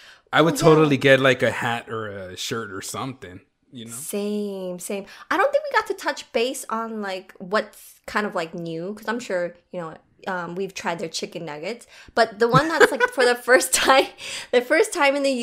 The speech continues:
Speaker 2: U S is the sweet chili and Cajun dipping sauce. Now, I
Speaker 1: Yes.
Speaker 2: love Cajun.
Speaker 1: Mm-hmm.
Speaker 2: So, eh, they said they've already had this in Korea, 'cause you know how McDonald's,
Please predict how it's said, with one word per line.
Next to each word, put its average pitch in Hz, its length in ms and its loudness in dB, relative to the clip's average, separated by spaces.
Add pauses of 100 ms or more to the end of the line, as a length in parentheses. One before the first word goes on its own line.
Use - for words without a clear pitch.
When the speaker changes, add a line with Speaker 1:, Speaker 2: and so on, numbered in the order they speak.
Speaker 2:
U 208 120 4
S 226 400 2
is 220 280 -4
the 208 280 -6 (120)
sweet - 680 -10
chili 214 560 -4
and 180 300 -6
Cajun 190 800 -6 (300)
dipping 170 300 -10
sauce. - 540 -12 (280)
Now, - 100 -8
I - 100 -6 (120)
Speaker 1:
Yes. 294 100 -2
Speaker 2:
love 285 200 -4
Cajun. 214 440 -8
Speaker 1:
Mm-hmm. 107 180 -14 (200)
Speaker 2:
So, 196 840 4 (540)
eh, 262 100 10
they 285 140 2
said 440 220 2
they've 330 140 0
already 269 260 0
had 202 280 0
this 254 220 -2
in 214 180 -4
Korea, 180 440 -2
'cause 214 180 -6
you 262 60 -2
know 285 80 -2
how 294 220 0
McDonald's, 208 840 -2